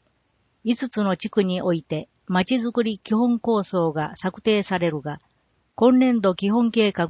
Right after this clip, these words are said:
が策定され、来年度から着工予定の大神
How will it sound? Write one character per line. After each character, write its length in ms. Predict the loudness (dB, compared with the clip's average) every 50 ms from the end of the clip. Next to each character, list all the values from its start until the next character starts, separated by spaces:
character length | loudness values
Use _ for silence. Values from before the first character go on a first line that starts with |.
| -4 -4
が 100 | -6 -4
策 280 | -6 -6 -10 -10 -6
定 220 | -2 -2 -2 -2 -2
さ 160 | -4 -6 -6
れ、 180 | -6 -8 -12 _ _ _ _ _ _ 0
来 240 | 2 2 4 4 4
年 180 | 2 2 2
度 140 | 2 0 0
か 100 | 0 0
ら 140 | 0 0 0
着 200 | -2 -4 -6 -8 _
工 200 | -2 2 4 4
予 160 | 4 4 2 2
定 240 | 2 2 2 2
の 200 | 0 -2 -6 -6 -10 _ _ _ 0
大 220 | 4 6 6 6
神 140 | 6 4